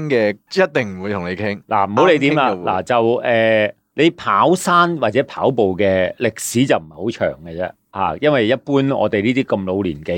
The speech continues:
Speaker 2: 咧，
Speaker 1: 嗯。
Speaker 2: 識開啲跑友個個都話講緊二十年啊、三十年啊，幾多年㗎啦。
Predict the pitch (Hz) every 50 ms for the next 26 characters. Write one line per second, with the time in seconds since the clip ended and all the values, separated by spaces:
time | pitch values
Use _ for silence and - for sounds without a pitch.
0 | 101 113 117 113 110 107 107 101 110 101 90 - _ - 147 131 - 135 135 131
1 | 131 135 123 - 98 95 107 120 110 104 113 101 110 104 87 104 104 92 123 113
2 | 92 87 - 95 104 113 110 110 120 120 117 107 - 113 - 104 98 98 110 117
3 | 113 143 139 139 123 123 113 92 98 92 90 104 107 110 110 107 107 101 - _
4 | _ _ _ _ - 123 120 139 139 131 107 87 95 104 101 104 98